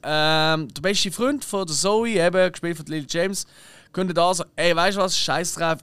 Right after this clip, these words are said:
ich tue jetzt, äh, in meiner Familie den traditionellen Weg von einer arrangierten Ehe einzugehen, weil ich finde eh so nie eine Frau, die zu mir passt." Ähm, und sie findet dann, "Alles klar, ich bin Filmmacherin, da gibt's ein Doku drüber."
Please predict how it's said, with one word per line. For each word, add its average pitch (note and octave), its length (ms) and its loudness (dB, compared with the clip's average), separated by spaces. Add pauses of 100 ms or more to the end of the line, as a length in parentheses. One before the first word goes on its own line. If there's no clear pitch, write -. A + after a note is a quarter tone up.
ich F3+ 260 -4
tue D#3+ 140 -4
jetzt, D#3 380 -2
äh, D#3 220 0 (160)
in B2+ 120 -10
meiner C3 240 -8
Familie F#3 440 -2
den D3 120 -14
traditionellen D3 520 -4
Weg C#3 220 -4
von C#3 140 -8
einer B2 200 -6
arrangierten D3 800 -4 (220)
Ehe G3 340 -2 (640)
einzugehen, F#3+ 380 -4
weil D#3+ 120 2
ich C#3+ 60 -12
finde D#3+ 240 -4
eh F3 160 0
so G3 120 -4 (140)
nie G3+ 160 -8
eine G#3 80 -6
Frau, D#3+ 380 -4
die F#3+ 100 -4
zu F#3+ 80 -4
mir F#3 180 -2
passt." F3 500 -4 (800)
Ähm, D#3 340 4
und E3 180 0
sie A#3 180 -2
findet G#3 300 0
dann, G3 200 0
"Alles E3 300 -2
klar, G#3+ 160 -2
ich G#3+ 120 -4
bin D3+ 100 -6
Filmmacherin, G#3+ 840 -2
da D#3 160 0
gibt's D#3 320 -6
ein C#3 100 -8
Doku B2 360 -6
drüber." G#2+ 440 -10